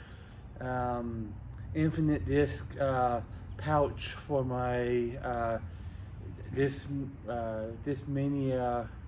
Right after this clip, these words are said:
not Discmania, my, uh, di-, uh, diecraft, uh, um, disc golf cart,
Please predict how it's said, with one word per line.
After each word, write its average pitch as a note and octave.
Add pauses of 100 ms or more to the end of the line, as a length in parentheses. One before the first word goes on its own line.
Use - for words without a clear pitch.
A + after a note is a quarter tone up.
(140)
not B2
Discmania, A#2
my, A#2
uh, A2+
di-, C#3+
uh, A#2 (840)
diecraft, C3+
uh, A#2 (720)
um, A#2
disc D3
golf C3+
cart, B2